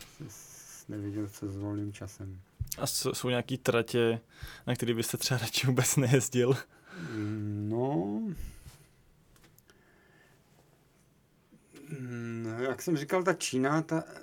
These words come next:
Speaker 1: ta je z tohohle z hlediska z té nekomfortnosti cestování, toho vízumu, ale jinak, eh, asi nejsou úplně, že bych úplně tu trať, eh, nenáviděl,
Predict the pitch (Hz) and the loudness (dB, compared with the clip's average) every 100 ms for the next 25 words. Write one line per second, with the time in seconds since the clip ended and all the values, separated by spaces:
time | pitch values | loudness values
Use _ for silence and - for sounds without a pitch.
0 | - - 143 139 131 110 - 123 127 135 | -12 -4 -2 -2 -4 -10 -6 -4 0 0
1 | 113 - - - 117 120 123 - 143 127 | -2 -6 -10 -6 -4 -2 -2 -4 -6 -6
2 | 110 110 - - - 123 113 113 113 110 | -10 -14 -18 -20 -8 -6 -2 -2 -2 -4
3 | 107 131 120 - 127 110 120 120 - 151 | -4 -2 -2 0 -2 -2 -2 -4 -2 -2
4 | 127 - 120 120 110 107 117 147 - - | 0 -2 0 0 2 0 -2 -4 -6 -18
5 | - - - _ 120 117 117 107 110 127 | -20 -20 -20 _ -6 -2 0 0 -2 -2
6 | 147 160 131 143 147 - 139 139 131 - | -6 -4 -2 0 0 -2 -4 -2 -4 -10
7 | - - - - - - - - - - | -20 -20 -20 -20 -20 -20 -20 -20 -20 -20
8 | _ _ - 151 107 - - - 214 202 | _ _ -14 -14 -14 -12 -10 -4 -2 -2
9 | - 196 - 143 131 120 117 110 113 - | -2 -4 -2 0 2 0 -2 -6 -6 -8
10 | - - - - 131 131 131 131 - - | -20 -20 -20 -6 -2 -2 -4 -12 -12 -4
11 | 127 110 107 107 107 98 - - - - | -4 -4 -8 -8 -8 -10 -14 -20 -20 -20
12 | - - - - - - - 117 113 107 | -20 -20 -20 -20 -20 -20 -8 -2 0 0
13 | 104 107 104 101 | -2 -2 -4 -4